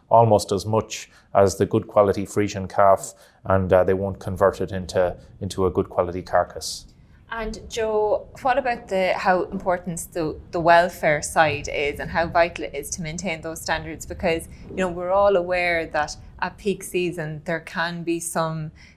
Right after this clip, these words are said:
Speaker 2: concern and some issues raised over welfare. So how important is it that that is really crucially, um, abided by?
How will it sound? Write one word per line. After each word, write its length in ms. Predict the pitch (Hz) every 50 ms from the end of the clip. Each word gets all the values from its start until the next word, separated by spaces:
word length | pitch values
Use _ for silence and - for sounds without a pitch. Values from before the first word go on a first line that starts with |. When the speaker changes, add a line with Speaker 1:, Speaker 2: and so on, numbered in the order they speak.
| _
Speaker 2:
concern 640 | - - 196 180 - - 190 185 185 185 185 180 175
and 140 | 165 160 165
some 180 | - 165 165
issues 380 | 165 170 180 - - 170 156 165
raised 480 | 160 170 170 165 165 165 160 156 - -
over 320 | - - 180 165 160 160 156
welfare. 440 | 151 151 156 165 165 - 160 147 156
So 160 | - 180 180
how 200 | - 202 190 208
important 540 | 202 190 190 - 170 170 175 170 - 156 151
is 160 | 160 151 151
it 120 | 147 147 -
that 180 | 156 151 -
that 240 | - 160 160 160 -
is 240 | - 160 156 156 160
really 460 | 156 160 175 170 165 160 160 160 156
crucially, 680 | - - - 170 170 170 - - 156 160 151 147 156 - - - - - -
um, 240 | - 156 147 151 147
abided 520 | 151 151 156 151 156 165 165 156 160 147
by? 300 | - 143 147 151 151 151